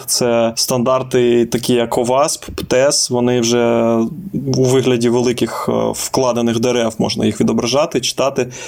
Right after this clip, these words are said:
Це Pentest Wiki, це Pentest-, Penetration Testing Framework, P T F скорочено, можна загуглити всі ці слова, які я зараз скажу,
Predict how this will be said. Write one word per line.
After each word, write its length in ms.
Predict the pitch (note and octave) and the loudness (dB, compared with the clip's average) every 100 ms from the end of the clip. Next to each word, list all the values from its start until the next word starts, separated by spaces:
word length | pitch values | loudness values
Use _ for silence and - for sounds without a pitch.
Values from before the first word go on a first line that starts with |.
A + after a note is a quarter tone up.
| - - | -12 -4
Це 180 | C3+ | -2
Pentest 520 | B2 B2+ A#2+ D#3+ E3 D3 | 0 0 0 0 0 0
Wiki, 440 | D3 C#3+ C3+ C3 | 0 2 0 0
це 260 | - C3 B2+ - - | -2 -2 -2 -10 -4
Pentest-, 540 | C3+ B2 B2+ B2+ - - | -2 -2 -2 -2 -2 -2
Penetration 540 | B2+ D3 C#3+ - B2+ | 0 2 0 0 0
Testing 520 | C3+ A#2+ B2+ A2+ - | 0 0 0 0 0
Framework, 540 | C3+ D#3 C#3+ D3 D3 - - | 0 2 2 0 -2 -12 -8
P 160 | C3 B2+ | -2 2
T 160 | B2+ | 2
F 120 | B2 - | 0 -4
скорочено, 600 | - B2+ B2+ - B2+ A#2+ | -4 -2 -2 0 0 0
можна 300 | A#2+ A#2+ A#2 | 0 0 0
загуглити 540 | B2 C3 D3 C3 C3 | 2 2 2 0 0
всі 240 | - - | -2 -2
ці 180 | A#2 B2 | 0 0
слова, 340 | - B2 A#2+ D3+ | 0 0 2 0
які 200 | D#3 C3 | 2 0
я 100 | B2 - | 0 -4
зараз 560 | B2 A#2+ A#2 A#2 - - | -2 0 0 -2 -2 -4
скажу, 420 | - A2+ B2 | -2 0 0